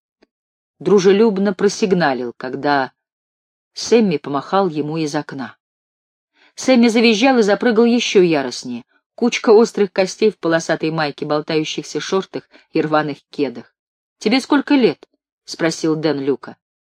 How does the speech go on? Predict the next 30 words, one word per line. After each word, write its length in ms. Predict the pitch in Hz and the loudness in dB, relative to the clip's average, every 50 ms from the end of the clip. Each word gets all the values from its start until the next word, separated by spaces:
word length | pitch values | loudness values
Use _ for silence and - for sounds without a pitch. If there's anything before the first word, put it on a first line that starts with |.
| _ _ | _ _
"Пошел 340 | - 127 139 - - 180 185 | -8 -6 -4 -2 0 -2 0
четырнадцатый". 840 | - - 214 - 196 175 160 170 170 165 - - - 180 175 175 - _ _ _ _ _ _ _ _ _ _ _ | 0 -2 0 0 0 0 0 -2 -6 -8 -10 -8 -6 -6 -6 -6 -10 _ _ _ _ _ _ _ _ _ _ _
"Хемингуэя 600 | - - 208 220 214 202 220 233 220 190 165 147 | -2 2 2 2 4 4 4 4 4 4 2 2
читал? 440 | - - 151 - - 202 233 233 - _ _ _ _ _ _ _ _ _ _ _ _ _ _ | 0 -2 -4 0 0 0 0 0 -2 _ _ _ _ _ _ _ _ _ _ _ _ _ _
А 200 | - 151 160 160 | 0 2 2 2
"Над 180 | 170 180 175 - | 2 0 -2 0
пропастью 440 | - 214 233 - 202 - - - 185 | 2 2 2 2 2 0 0 0 2
во 100 | 175 160 | 2 0
ржи"? 300 | 143 143 151 170 202 - _ _ _ _ _ _ _ _ _ _ _ _ _ | 0 0 -2 -2 -2 -4 _ _ _ _ _ _ _ _ _ _ _ _ _
Что 260 | _ - - - 277 | _ -8 -2 0 2
вам 100 | 254 220 | 2 2
задают 360 | 196 175 180 190 185 165 147 - | 0 0 2 2 2 2 0 0
по 80 | - | -2
литературе?" 600 | 165 165 - 185 180 175 - - 147 127 117 110 _ _ _ _ _ _ _ _ _ _ _ _ _ _ _ _ _ _ | -4 -2 -2 -2 -2 -2 0 -2 -4 -6 -6 -10 _ _ _ _ _ _ _ _ _ _ _ _ _ _ _ _ _ _
"Не 220 | - 147 165 185 | -6 -2 0 0
знаю, 340 | 170 175 220 233 220 165 139 | 2 2 2 2 2 2 0
я 180 | 127 143 143 147 | 0 -2 -2 -2
новичок 440 | 156 160 180 185 - 233 214 - | 0 0 0 2 2 0 0 0
в 20 | 151 | -2
этой 160 | 139 - 131 | -6 -4 -6
школе", — 400 | 120 - - - 131 113 131 - _ _ _ _ _ _ _ _ _ _ | -6 -6 -6 -8 -10 -10 -12 -16 _ _ _ _ _ _ _ _ _ _
сказал 420 | _ - - - 151 139 143 135 131 | _ -12 -6 -6 -4 -2 -2 -2 -4
Люк. 360 | 127 131 120 - - - _ _ _ _ _ _ _ _ _ _ _ _ _ _ _ _ _ _ - | -4 -8 -12 -14 -18 -20 _ _ _ _ _ _ _ _ _ _ _ _ _ _ _ _ _ _ -2
Нетрудно 460 | 160 208 220 - 240 254 208 220 220 | -2 0 0 2 2 2 4 2 2
представить 520 | - 214 208 - - 220 208 202 202 185 | 2 2 0 0 0 0 2 2 2 2
себе 260 | - - 185 175 180 | 0 0 0 0 0
Дэна 340 | 175 165 175 208 220 202 185 | 0 2 2 2 2 2 0
в 60 | 151 | -2
роли 200 | 156 165 165 165 | 0 0 0 0
учителя. 580 | 160 160 156 - - 135 123 - 123 120 131 123 | 0 -2 -4 -6 -8 -8 -8 -10 -12 -14 -14 -16